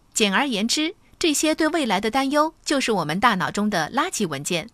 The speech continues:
它们会拖慢大脑的运行速度。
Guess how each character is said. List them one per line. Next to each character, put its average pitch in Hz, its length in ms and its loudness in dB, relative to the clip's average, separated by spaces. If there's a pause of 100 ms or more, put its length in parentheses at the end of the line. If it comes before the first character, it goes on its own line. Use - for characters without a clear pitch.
(200)
它 285 120 0
们 285 120 2
会 294 120 -2
拖 330 220 0
慢 277 220 0
大 254 140 2
脑 170 200 -2
的 156 180 0
运 226 160 -2
行 190 160 -4
速 269 240 -2
度。 - 220 -4